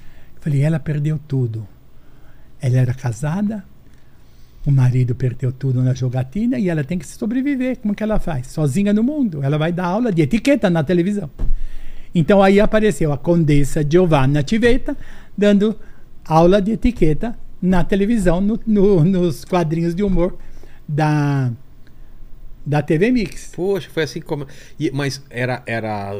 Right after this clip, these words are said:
Speaker 2: zoeira as aulas de etiqueta ou era coisa séria?
Speaker 1: Não, eu, eu, eu fazia, tipo assim,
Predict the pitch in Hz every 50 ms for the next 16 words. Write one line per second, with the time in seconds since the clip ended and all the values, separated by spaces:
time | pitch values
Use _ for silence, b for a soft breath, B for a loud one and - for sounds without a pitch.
0 | 101 101 92 90 104 135 170 165 131 113 107 92 110 113 107 110 98 101 - -
1 | - - 127 165 - - 226 160 147 131 - 135 120 117 - - 120 107 98 95
2 | 90 - 208 240 202 160 147 151 156 160 170 170 175 165 147 147 147 147 139 143
3 | 139 127 - - 170 156 139 131 123 117 143 180 226 240 220 185 147 139 135 -
4 | - 127 139 139 - - 185 - 220 233 208 - - 156 135 127